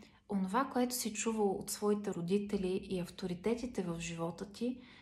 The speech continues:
се превръща в твой вътрешен монолог в последствие, когато пораснеш. Или думите на твоята майка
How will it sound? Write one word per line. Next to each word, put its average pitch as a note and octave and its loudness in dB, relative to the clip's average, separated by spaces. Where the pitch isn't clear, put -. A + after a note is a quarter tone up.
се - -6
превръща G3 0
в - -8
твой G3+ 2
вътрешен G3 0
монолог F3+ 0
в - -10
последствие, G3+ -2
когато F3 -2
пораснеш. - -8
Или G3+ 4
думите A3+ 6
на F#3+ 2
твоята A#3 2
майка F#3+ 0